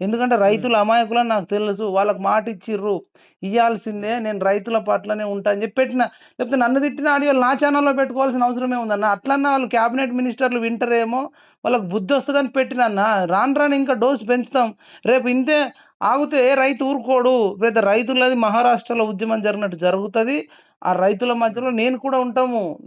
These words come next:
Speaker 1: ఖచ్చితంగా ఉంటాము. ఇయ్యకపోతే ఎవడు ఊరుకోడు, ఎందుకంటే మాట ఇచ్చారు కదా.
Speaker 2: ఉమ్.
Speaker 1: ఉమ్, నేను ఆ
Speaker 2: మీరు
Speaker 1: టైం
Speaker 2: ఖాళీ మీ-, మీ-, మీరు ఖాళీ ఓయూ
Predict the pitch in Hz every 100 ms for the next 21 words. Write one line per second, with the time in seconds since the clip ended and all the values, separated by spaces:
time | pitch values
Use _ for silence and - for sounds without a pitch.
0 | 185 202 - 202 247 269 262 254 262 220
1 | 196 185 196 262 262 294 277 254 262 262
2 | 277 269 233 233 262 214 202 226 262 262
3 | 233 196 190 202 165 - _ _ _ _
4 | _ _ _ 147 139 120 98 _ - 226
5 | 226 185 185 220 247 226 208 240 254 233
6 | 151 190 226 190 _ 156 170 160 165 156
7 | 160 143 127 113 147 180 143 143 160 170
8 | 175